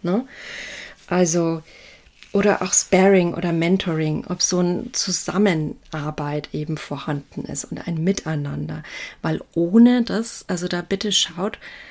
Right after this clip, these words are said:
könnte ich persönlich nimmer und würde ich auch nimmer wollen. Also dann, weiß ich nicht, würde ich mir wieder was anderes suchen, da bleibe ich nicht lange. Das ist, finde ich, das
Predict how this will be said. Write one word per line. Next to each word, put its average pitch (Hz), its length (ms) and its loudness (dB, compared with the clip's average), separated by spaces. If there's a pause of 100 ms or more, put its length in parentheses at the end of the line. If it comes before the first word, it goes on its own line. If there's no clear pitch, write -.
(540)
könnte 190 360 0
ich 233 220 -2
persönlich 165 680 0
nimmer 156 260 -2
und 151 220 -4
würde 151 140 -2
ich - 160 -8
auch 151 60 -6
nimmer 147 340 -4
wollen. 156 340 -6
Also 156 260 -8
dann, 156 500 -6
weiß 151 260 -10
ich 151 100 -8
nicht, 156 240 -12
würde - 120 -12
ich - 60 -12
mir 165 160 -8
wieder 165 140 -2
was 156 160 -8
anderes 165 420 -6
suchen, 151 320 -6
da 147 80 -4
bleibe 156 320 -8
ich - 140 -14
nicht 156 240 -8
lange. 147 380 -8 (680)
Das 151 160 -8
ist, 156 160 -2
finde 165 240 -4
ich, 156 140 -10 (320)
das - 280 -4